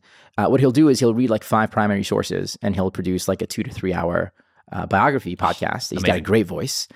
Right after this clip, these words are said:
Speaker 1: And then he'll also find the overarching concepts from all their lives. For example, they all eat fast. They all attack fast. They're all really good at communication. And it's fascinating. And so, you know, I love the idea of taking over the world, not in the same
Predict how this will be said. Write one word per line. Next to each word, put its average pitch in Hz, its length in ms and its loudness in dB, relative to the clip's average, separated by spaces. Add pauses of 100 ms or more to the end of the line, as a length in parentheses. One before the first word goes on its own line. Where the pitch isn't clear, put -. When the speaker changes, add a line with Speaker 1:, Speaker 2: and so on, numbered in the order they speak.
(280)
Speaker 1:
And 113 160 4
then 127 120 4
he'll - 340 2
also 135 400 4
find 120 340 0
the 104 100 -4
overarching 110 640 2
concepts 135 480 -2
from - 140 -6
all 95 80 0
their 92 100 -2
lives. 85 300 -4
For 95 120 0
example, 95 360 0
they 101 120 -2
all 101 200 2
eat 104 140 -6
fast. - 420 -8 (360)
They 101 100 4
all 95 140 6
attack 104 320 -2
fast. - 460 -8 (300)
They're 107 140 4
all 107 140 6
really 110 220 2
good 101 100 0
at 98 80 -6
communication. 98 720 -2 (360)
And 92 440 2
it's - 120 -12
fascinating. 107 600 -4
And 233 120 -4
so, 113 420 4
you 95 80 -2
know, 95 220 -2 (120)
I 95 100 2
love 135 180 2
the 98 100 -4
idea 87 260 -6
of 85 100 -10
taking 87 280 -4
over 82 120 -8
the 85 80 -4
world, 98 200 2
not 139 120 4
in 120 40 2
the 98 60 -2
same 90 400 0